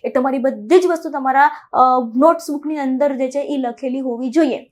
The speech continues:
જ્યારે પણ તમને એવું લાગે છે કે "મેડમ હું લખું, કોણ જોવે, કોણ નહીં?" તમને એવું લાગતું હોય તો એક Telegram-ની ચેનલ જે છે, બરાબર,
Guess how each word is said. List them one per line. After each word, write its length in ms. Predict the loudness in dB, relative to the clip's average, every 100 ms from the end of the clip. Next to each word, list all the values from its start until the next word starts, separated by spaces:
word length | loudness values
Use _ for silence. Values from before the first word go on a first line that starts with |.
| -20 _ -2
જ્યારે 280 | 4 4
પણ 200 | 4 2
તમને 160 | 0 -6
એવું 200 | -6 2
લાગે 240 | 2 2
છે 100 | -8
કે 80 | -6
"મેડમ 300 | -4 -2 -4
હું 120 | -2
લખું, 560 | -2 -2 -4 -8 -6 0
કોણ 260 | 0 0 -4
જોવે, 260 | -2 -4
કોણ 300 | -4 -8 -6
નહીં?" 220 | -4 -6 -6 _
તમને 160 | -4 -2
એવું 160 | 0 4
લાગતું 420 | 4 4 0 4
હોય 220 | 2 0 -10 -2
તો 180 | -2 0
એક 300 | 0 0 -2 -8 -8 -2
Telegram-ની 760 | 2 2 0 0 0 0 -4 -2
ચેનલ 400 | 0 0 -2 -2
જે 160 | -2
છે, 380 | -2 -6 -6 -12 _ _ -2
બરાબર, 300 | 0 2